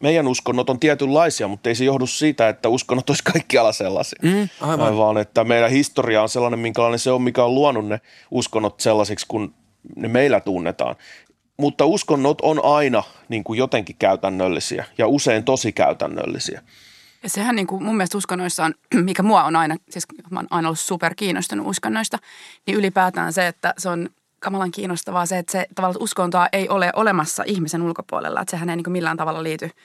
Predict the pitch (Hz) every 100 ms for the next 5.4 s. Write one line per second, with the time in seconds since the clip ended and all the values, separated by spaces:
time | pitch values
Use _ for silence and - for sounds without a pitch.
0 | _ _ _ - 196 165 160 - 180 -
1 | 202 175 165 170 214 180 185 - 104 -
2 | 98 98 95 95 92 - 76 190 175 175
3 | 180 - 175 180 190 190 - 220 - 196
4 | - - 202 - 202 175 - 180 180 165
5 | 185 - - 180